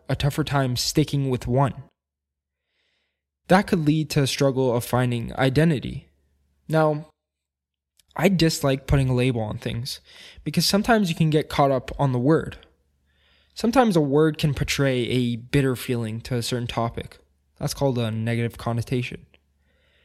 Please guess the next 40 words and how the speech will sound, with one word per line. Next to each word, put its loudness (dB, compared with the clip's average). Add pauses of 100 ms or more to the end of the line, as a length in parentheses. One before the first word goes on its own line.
(540)
For 0
example, 4
when 4
you 2
hear 0
the 2
word 4
neurotic, 0
you -4
may 0
picture -4
someone -4
who's -6
deranged. -6 (840)
It -4
gives 0
you 2
a 0
negative 2
view -2
towards -4
that -4
word. -2 (560)
And 0
if 0
you 0
fall 4
on -2
the 0
neurotic 0
side, 0
you -2
may 0
think -6
you're -2
somewhat -2
of -2
a, -2 (440)
in -4
quotes, -2